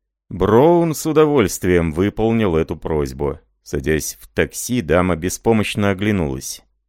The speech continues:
«Не вижу никого из знакомых, а я боюсь, что упаду в обморок по дороге домой». «Если вы ничего не имеете против, я вас провожу», восторженно предложил Браун и был награжден благодарным взглядом.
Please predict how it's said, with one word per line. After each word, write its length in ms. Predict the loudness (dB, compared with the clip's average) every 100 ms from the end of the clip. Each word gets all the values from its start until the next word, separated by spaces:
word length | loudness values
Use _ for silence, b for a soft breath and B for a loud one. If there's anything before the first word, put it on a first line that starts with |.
| _ -12
«Не 200 | -6 -4
вижу 340 | -2 -4 0
никого 480 | 0 2 2 2 2
из 200 | 0 -2
знакомых, 720 | -4 -2 -2 0 0 0 0 -2
а 80 | -2
я 320 | 0 0 0
боюсь, 600 | -2 -2 -2 -4 -8 -14 _ _
что 320 | -6 -2 0
упаду 420 | 0 -2 0 -2
в 120 | 0
обморок 540 | 0 0 0 0 -2 -4
по 120 | 0
дороге 340 | 2 2 0
домой». 480 | 0 2 2 -2 -6 _ _ _ _ -8
«Если 380 | -4 -4 0 0
вы 220 | 2 2
ничего 460 | 0 -2 2 4
не 200 | 4 4
имеете 440 | 4 2 2 0 -4
против, 520 | 0 2 2 0 -2
я 180 | 2 2
вас 240 | 2 0
провожу», 680 | 0 2 4 2 2 -2 -2 _ _
восторженно 760 | -2 -2 0 0 0 -2 -2 0
предложил 500 | 0 2 2 2 0
Браун 480 | 2 4 4 4 0
и 80 |
был 220 | 0 0 0
награжден 720 | -2 2 0 0 2 2 2
благодарным 760 | 0 0 2 2 2 0 -4
взглядом. 760 | -6 -6 -4 -2 -4 -6 -10 -14